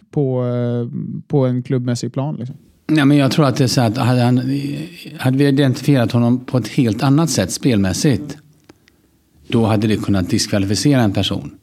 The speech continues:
Speaker 2: Alltså man känner, och det här är en fotboll som vi inte alls känner igen oss i. Den vill vi inte spela.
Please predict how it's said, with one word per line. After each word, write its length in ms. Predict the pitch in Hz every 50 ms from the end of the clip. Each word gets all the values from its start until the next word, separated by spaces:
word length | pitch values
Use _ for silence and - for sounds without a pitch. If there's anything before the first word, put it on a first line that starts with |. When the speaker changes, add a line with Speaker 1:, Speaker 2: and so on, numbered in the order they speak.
| _ _
Speaker 2:
Alltså 220 | - 117 113 117 110
man 100 | 107 101
känner, 180 | - 117 104
och 100 | 113 117
det 80 | 113 117
här 180 | 113 135 135 127
är 40 | 127
en 80 | 120
fotboll 260 | 107 127 120 - 113 98
som 140 | 113 110
vi 60 | 110 110
inte 240 | 104 98 - - - -
alls 340 | 120 120 117 110 104 95
känner 260 | - - - 107 107 107
igen 260 | 107 113 127 131 127
oss 180 | 127 120 - -
i. 160 | 101 - - - - - -
Den 260 | - - 120 120 113 110
vill 220 | 120 117 104 98
vi 60 | 104
inte 180 | 107 101 - -
spela. 600 | - - - 123 113 101 101 107 131 135 123 101